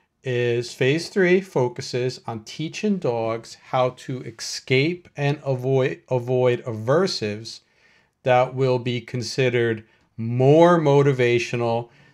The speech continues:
than the most stimulating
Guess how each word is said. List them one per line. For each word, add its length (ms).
than 320
the 100
most 460
stimulating 1120